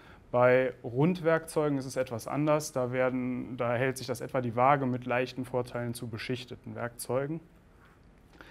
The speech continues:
Wobei das natürlich jetzt auch nur eine Übersicht ist. Also wenn man bei uns durch die Fertigung geht, sieht man eindeutig mehr beschichtete Werkzeuge.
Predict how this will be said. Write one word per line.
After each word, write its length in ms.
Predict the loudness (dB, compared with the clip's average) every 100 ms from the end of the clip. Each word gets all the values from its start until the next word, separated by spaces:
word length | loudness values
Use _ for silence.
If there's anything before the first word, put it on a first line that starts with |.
| -20 -20 -6
Wobei 180 | 8 8
das 160 | 8
natürlich 260 | 6 6 6
jetzt 140 | 6
auch 120 | 4 4
nur 140 | 4
eine 120 | 4
Übersicht 560 | 2 4 4 4 -2 -4
ist. 160 | -8 -8 -8
Also 180 | -2 0
wenn 120 | 4
man 140 | 4 4
bei 80 |
uns 280 | 2 0 -2
durch 140 | -4 -4
die 80 |
Fertigung 500 | 2 6 6 8 4
geht, 240 | 4 2 0
sieht 180 | -4 -2
man 320 | 0 0 0
eindeutig 540 | 2 2 4 2 0
mehr 240 | 0 2 2
beschichtete 640 | 2 -2 -2 -2 -2 0
Werkzeuge. 680 | 2 2 0 -2 0 0